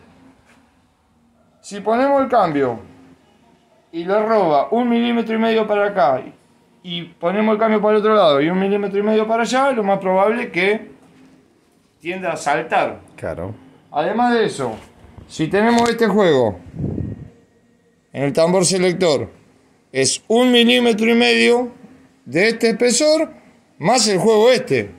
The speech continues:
Speaker 2: También.
Speaker 1: Poner que lleguemos a uno con siete.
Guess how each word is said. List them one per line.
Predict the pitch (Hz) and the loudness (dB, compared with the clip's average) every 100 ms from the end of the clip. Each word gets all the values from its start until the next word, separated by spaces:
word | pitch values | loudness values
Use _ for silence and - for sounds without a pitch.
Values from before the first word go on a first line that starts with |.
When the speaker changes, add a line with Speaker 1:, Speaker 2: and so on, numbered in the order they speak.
| - - | -20 -20
Speaker 2:
También. | 104 92 85 101 - - _ _ _ - | -14 -10 -10 -12 -20 -20 _ _ _ -16
Speaker 1:
Poner | 135 185 | -8 -4
que | 185 | -2
lleguemos | 165 170 196 190 156 | -2 -2 -2 0 2
a | 147 135 120 - - - _ - | 2 0 -2 -8 -20 -20 _ -12
uno | 175 175 156 | -6 -4 -2
con | 170 | -2
siete. | 160 226 214 214 139 110 | -2 -2 -2 -4 -8 -8